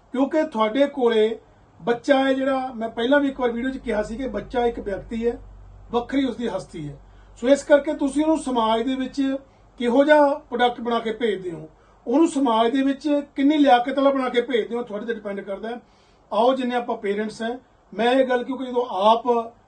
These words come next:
ਪੇਰੈਂਟਸ ਬਣੇ, ਅਸੀਂ ਆਪ ਬਾਪ ਬਣੇ, ਉਦੋਂ ਅਸੀਂ ਇਹ ਗੱਲ ਨੂੰ ਸਮਝਿਆ ਕਿ ਸਾਡੇ ਕੋਲੇ ਕੁਦਰਤ ਦੀ ਜਿਹੜੀ ਦਾਤ ਸਾਡੇ ਧੀਆਂ ਪੁੱਤ ਹੁੰਦੇ ਨੇ, ਉਹ ਸਾਡੇ ਸਮਾਜ ਦੇ ਅੱਗੇ ਜਾ ਕੇ ਕਿਹੋ ਜਿਹੇ ਹੋਣ, ਉਹ ਸਾਡੇ ਤੇ ਡਿਪੈਂਡ ਕਰਦੇ ਨੇ।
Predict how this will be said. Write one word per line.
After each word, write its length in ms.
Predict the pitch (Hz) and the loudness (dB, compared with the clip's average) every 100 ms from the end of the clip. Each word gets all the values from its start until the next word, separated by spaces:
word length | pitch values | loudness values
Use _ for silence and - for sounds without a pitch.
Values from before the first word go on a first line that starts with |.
| _ | _
ਪੇਰੈਂਟਸ 380 | 208 220 226 220 | -2 -2 -4 -6
ਬਣੇ, 260 | 202 220 | -4 -4
ਅਸੀਂ 240 | 220 220 220 | -4 -6 -4
ਆਪ 260 | 202 196 | -2 -2
ਬਾਪ 400 | 208 196 196 190 | -4 -6 -4 -4
ਬਣੇ, 360 | 190 196 196 196 - _ _ _ _ _ _ - | -4 -6 -6 -8 -16 _ _ _ _ _ _ -6
ਉਦੋਂ 340 | 233 294 320 | 2 2 2
ਅਸੀਂ 200 | 254 277 | 0 0
ਇਹ 60 | 240 | 0
ਗੱਲ 100 | 240 | 0
ਨੂੰ 100 | 233 | 0
ਸਮਝਿਆ 540 | 190 226 247 233 240 - _ _ | -2 -2 0 -2 -2 -10 _ _
ਕਿ 360 | 226 233 226 233 | 2 2 2 -4
ਸਾਡੇ 460 | - 202 208 247 247 | -6 -4 -2 -2 -2
ਕੋਲੇ 360 | 233 214 214 | 0 0 0
ਕੁਦਰਤ 340 | 214 202 208 208 | -2 -6 -6 -6
ਦੀ 100 | 208 | -8
ਜਿਹੜੀ 220 | 214 208 | -8 -8
ਦਾਤ 500 | 180 175 185 190 190 | -6 -4 -4 -6 -8
ਸਾਡੇ 240 | 190 185 | -8 -8
ਧੀਆਂ 280 | 180 190 170 | -8 -8 -8
ਪੁੱਤ 220 | 180 170 | -8 -12
ਹੁੰਦੇ 220 | 165 175 | -12 -10
ਨੇ, 180 | 190 240 - - _ _ - | -8 -8 -12 -20 _ _ 0
ਉਹ 140 | 254 | 2
ਸਾਡੇ 300 | 277 240 226 | 2 0 -2
ਸਮਾਜ 400 | 220 196 185 190 | -6 -6 -2 -2
ਦੇ 140 | 208 202 | -2 -4
ਅੱਗੇ 180 | 180 | -4
ਜਾ 140 | 190 185 | -4 -4
ਕੇ 140 | 208 | -4
ਕਿਹੋ 320 | - 196 214 | -10 -6 -4
ਜਿਹੇ 120 | 220 202 | -2 -4
ਹੋਣ, 220 | 226 220 - _ _ | -6 -8 -12 _ _
ਉਹ 80 | 208 | -12
ਸਾਡੇ 280 | 202 185 196 | -6 -4 -4
ਤੇ 120 | 220 | -4
ਡਿਪੈਂਡ 280 | 208 190 190 | -4 -6 -8
ਕਰਦੇ 320 | 185 185 190 | -6 -6 -6
ਨੇ। 180 | 185 185 | -6 -6